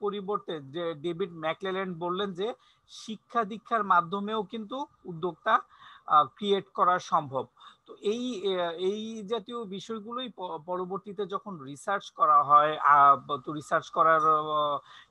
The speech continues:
কিছু ব-, কিছু বিষয়ে আমাদেরকে ডে-, ডেভিড ম্যাকলেল্যান্ড তার থিওরিতে বলেছেন। এরপরে, আহ, দেন, আহ, দেন যেটা হচ্ছে আব্রাহাম হারোল্ড মাসলো যখন research করলেন তিনি কিছু বিষয় বলেছেন।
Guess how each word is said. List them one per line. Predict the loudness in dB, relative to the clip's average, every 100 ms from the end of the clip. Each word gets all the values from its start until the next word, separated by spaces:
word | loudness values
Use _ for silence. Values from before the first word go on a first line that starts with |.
| _
কিছু | -12 -8 -6 -6
ব-, | -2 0 0 -2 -6
কিছু | -10 -6 -6
বিষয়ে | -6 0 2 4
আমাদেরকে | 4 4 0 -4 -4 -4
ডে-, | -4 -2 -2 -4
ডেভিড | -6 -8 -8 -6
ম্যাকলেল্যান্ড | -8 -6 -6 -4 -6 -12 -20 -20 _
তার | 2 2 0
থিওরিতে | -4 -4 -4
বলেছেন। | -4 -4 -4 -6
এরপরে, | -6 -6 -4 -4 -4
আহ, | -2 -2 -4 -6
দেন, | -8 -10 -10
আহ, | -10 -6 -4 -4
দেন | -6 -8 -6
যেটা | -6 -6
হচ্ছে | -6 -6 -10 -10 -16 -16 -2
আব্রাহাম | 0 2 2 2
হারোল্ড | 4 6 6 2 -2
মাসলো | -6 2 4 4 0 -2
যখন | 2 2 2 -4 -4 0 2
research | 2 2 2 2 0
করলেন | -2 0 -2 -2
তিনি | -2 -2 -2
কিছু | -4 -8 -6 -6
বিষয় | -4 -4 -2
বলেছেন। | -2 -2 -2